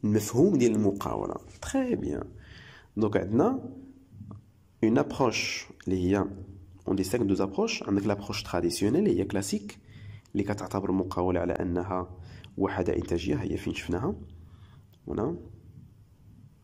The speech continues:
هي. قلنا لا برودكسيون هيستوريكمون. دونك فاش قلت لك هيستوريكمون يعني تاريخيا. دونك جينا شي حاجة اللي هي تراديسيونيل أو لا كلاسيك، شي حاجة اللي هي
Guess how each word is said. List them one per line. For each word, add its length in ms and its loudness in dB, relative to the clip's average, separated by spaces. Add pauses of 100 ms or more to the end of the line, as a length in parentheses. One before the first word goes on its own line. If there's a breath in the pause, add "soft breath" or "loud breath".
(480)
هي. 280 -2 (340)
قلنا 280 0
لا 80 0
برودكسيون 580 -4
هيستوريكمون. 720 0 (540 loud breath)
دونك 120 -6
فاش 140 -2
قلت 140 -4
لك 60 2
هيستوريكمون 580 0
يعني 240 6 (320 loud breath)
تاريخيا. 720 2 (320)
دونك 180 0
جينا 220 2
شي 140 -6
حاجة 160 -2
اللي 140 2
هي 40 2
تراديسيونيل 640 0
أو 180 0
لا 80 0
كلاسيك، 440 -2
شي 140 -12
حاجة 180 -2
اللي 220 2
هي 80 -2